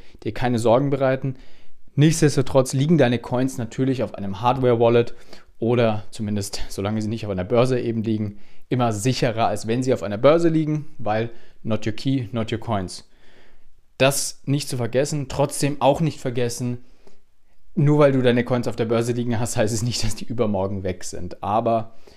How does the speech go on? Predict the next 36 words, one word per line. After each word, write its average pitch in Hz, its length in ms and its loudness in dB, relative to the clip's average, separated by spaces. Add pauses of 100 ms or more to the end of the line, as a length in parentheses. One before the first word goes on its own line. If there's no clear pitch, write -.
(280)
man 110 100 -6
muss 131 140 -4
da 117 100 -2
eben 117 260 0
für 123 140 -2
sich 117 220 -6
ausloten, 107 640 -2
macht 113 240 -2
es 110 80 -4
für - 140 -4
mich 101 200 -4
Sinn, 110 160 -2
meine 95 220 -4
Coins 95 280 -4
auf - 140 -10
ein 95 80 -8
Hardware-Wallet 98 520 -2
zu - 120 -10
legen 90 240 -6
oder 90 160 -4
nicht. 110 320 -4 (420)
Dazu 120 240 2
haben 117 120 2
wir 113 100 2
auch 127 140 2
schon 123 180 -4
die 120 100 -2
ein 110 140 0
oder 107 180 0
andere 104 420 -4
ausführlichere 127 960 0 (100)
Podcast-Folge, 117 880 0 (580)
ähm, 113 580 0
für 127 120 -2
euch 110 180 -2
aufgezeichnet. 117 840 -2